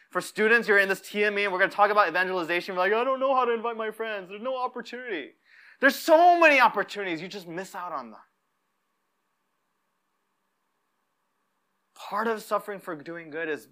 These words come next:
learning to have those moments and encounters and conversations with people to say, "I have some hope that is different than what the world has." So my question is, do we share?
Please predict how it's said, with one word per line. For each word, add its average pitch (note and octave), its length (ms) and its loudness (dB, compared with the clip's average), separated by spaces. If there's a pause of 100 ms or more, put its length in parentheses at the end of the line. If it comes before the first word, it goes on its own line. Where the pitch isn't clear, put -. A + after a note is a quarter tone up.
learning D#3 560 -4
to - 120 -18
have F3 420 -4
those D#3 200 -10
moments D3+ 420 -8
and C#3+ 100 -14
encounters D#3 540 -10
and C3+ 100 -16
conversations D#3 800 -14 (340)
with C#3+ 140 -12
people D#3+ 500 -8 (160)
to D#3 60 -16
say, E3+ 340 -4
"I A#3+ 120 2
have B3+ 320 4
some B3 380 0
hope A3+ 420 0 (400)
that D3+ 80 -10
is C#3+ 140 -10
different C3 480 -12 (480)
than A2 100 -20
what A#2+ 140 -18
the C3+ 60 -16
world A2 260 -14
has." - 460 -20 (2250)
So - 100 -18
my D3 120 -2
question F#3 340 0
is, D3+ 200 -6 (280)
do C#3+ 80 -10
we C#3 100 -10
share? D#3+ 520 -12